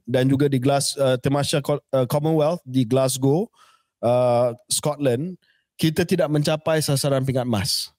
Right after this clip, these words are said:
Dan, uh, selepas dua puluh empat belas, moral ataupun semangat, uh, kontingen dan juga atlet kita sangat down.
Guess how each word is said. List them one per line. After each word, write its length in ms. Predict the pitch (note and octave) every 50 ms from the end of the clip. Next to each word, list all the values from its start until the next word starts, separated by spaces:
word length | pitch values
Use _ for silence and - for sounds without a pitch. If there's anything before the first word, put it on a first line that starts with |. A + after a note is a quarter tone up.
| _ _ _ _ _ _ _ _ _ _ -
Dan, 520 | A2 A#2 A#2+ C#3 C#3+ D3 D3 D3+ D3+ D3
uh, 520 | D3 C#3+ C#3+ C#3+ C#3 C#3 C#3 C#3 C#3 C3+ C3+
selepas 720 | B2 - - D3+ D#3+ - - G3 F#3 F#3 - - - -
dua 280 | D3+ C#3+ D3 D3+ D#3+ D3+
puluh 240 | - D#3+ D#3 D#3 D#3+
empat 200 | D#3+ C3+ A#2 D3
belas, 360 | D#3+ E3 F3 F#3+ F#3 - - C3
moral 720 | B2+ C3+ C#3 D3 D3+ E3 E3 D3+ B2+ A2+ G#2 G2 G2+ -
ataupun 480 | A#2 B2 A#2+ - C#3+ C3+ - D#3 D3 C#3+
semangat, 520 | C3+ - - D3 D3+ E3 F3+ F3 D3+ - _ _ _ - - _ _ _ _ _ _ _ _ _ _ _ _ _ -
uh, 480 | D3 C#3 C3+ C3 C3 C3 C3 B2+ B2+ B2+ - _ _ -
kontingen 600 | - C#3+ C#3+ C#3 - D#3 D3 D3 D3 E3 D#3+ D3+
dan 160 | C#3+ C#3 C3+
juga 240 | C#3 C#3 C#3+ D3 C#3
atlet 280 | C3+ - D#3 D3 C#3
kita 240 | - C#3 C#3 E3 D#3
sangat 320 | D3 - C#3+ C#3+ C#3 B2 B2+
down. 400 | C#3 C3+ B2+ A2 F#2 F2 F2+